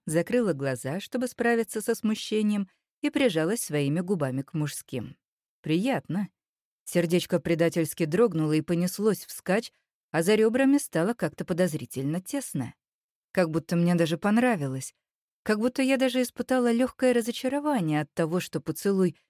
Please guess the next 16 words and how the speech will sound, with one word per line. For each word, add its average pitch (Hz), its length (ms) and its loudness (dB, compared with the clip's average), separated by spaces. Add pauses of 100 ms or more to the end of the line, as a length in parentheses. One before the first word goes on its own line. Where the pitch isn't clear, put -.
(100)
не 202 120 4
настоящий, 202 960 -2 (240)
односторонний. 180 960 0 (440)
Вот 185 280 0
бы, 175 300 2 (500)
почувствовав, 175 760 0
как 214 180 0
затягивает 202 760 0
в 175 100 -2
омут 233 300 0
ненужных 180 560 -2
чувств, - 460 -8
я 175 220 -2
отпрянула. 135 600 -2 (600)
Вот 180 260 2
ещё. 180 300 -4